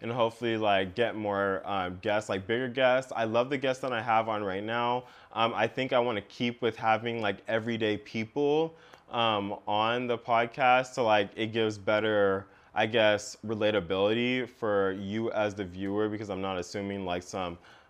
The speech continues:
A-lister celebrity is watching my podcast, you know? Um, but I definitely would love,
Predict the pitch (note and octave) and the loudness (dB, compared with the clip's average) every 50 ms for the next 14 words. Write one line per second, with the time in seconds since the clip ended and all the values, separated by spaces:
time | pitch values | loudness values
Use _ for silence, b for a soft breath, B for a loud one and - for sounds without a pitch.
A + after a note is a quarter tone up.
0 | B B _ _ _ - G#2+ A2+ A#2 A2+ G#2+ G2+ G#2 G#2+ - - A2 G2 F#2+ G2 | B B _ _ _ 0 2 2 2 2 2 0 0 -2 -4 -4 -2 -2 -2 -4
1 | - - G#2 G2 G2 F#2+ G2 F#2 F#2+ F2+ F2+ F#2 F2+ F2+ - G#2+ G2 F#2+ F#2+ F#2 | -6 -6 -4 -4 -2 -2 -2 -4 -6 -4 -4 -4 -4 -4 -6 -6 -6 -6 -4 -4
2 | G2+ F2+ F2+ F2+ F#2+ F2+ F#2 F#2 - G#2 F#2+ F2+ F2 F2 F2+ G2 G2 - B B | -2 -4 -2 -2 -2 -2 -4 -4 -6 -8 -8 -6 -6 -6 -6 -8 -10 -12 B B
3 | B B B B - G#2+ G#2+ G#2 G2+ G2 F#2 E2+ D#2+ D#2+ D#2 D#2+ F2 E2+ F2 - | B B B B 0 2 4 4 4 2 0 0 -2 -6 -10 -12 -14 -14 -6 0
4 | B2 A2 G#2 G#2 G2+ - A#2+ B2+ A2 B2 B2 B2 B2 - C3+ C3 A#2 G2+ G2+ A2+ | 2 4 4 4 2 0 0 0 2 2 2 2 0 0 -2 -4 -2 -2 -2 -2
5 | A#2 A2+ G2+ G2+ G#2 G#2 G2+ G2+ G2+ G#2 G2+ F2+ - | -2 -2 -2 0 2 2 4 2 2 0 -2 -6 -10